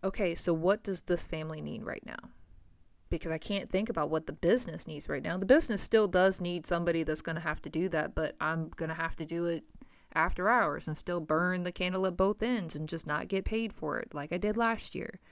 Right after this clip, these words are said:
It is what it is. But I need to figure out how to pay for my bills,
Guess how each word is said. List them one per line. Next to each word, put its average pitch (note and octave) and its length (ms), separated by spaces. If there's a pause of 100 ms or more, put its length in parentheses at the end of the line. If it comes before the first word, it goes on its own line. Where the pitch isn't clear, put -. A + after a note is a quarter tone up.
(260)
It D#3+ 160
is G#3 200
what A3+ 180
it A3 120
is. - 480 (380)
But F#3+ 160
I F3 140
need G3 360
to F#3 200
figure F3 400
out E3+ 260
how D#3 340
to D#3+ 100
pay D#3+ 360
for D#3+ 220
my C#3 160
bills, - 600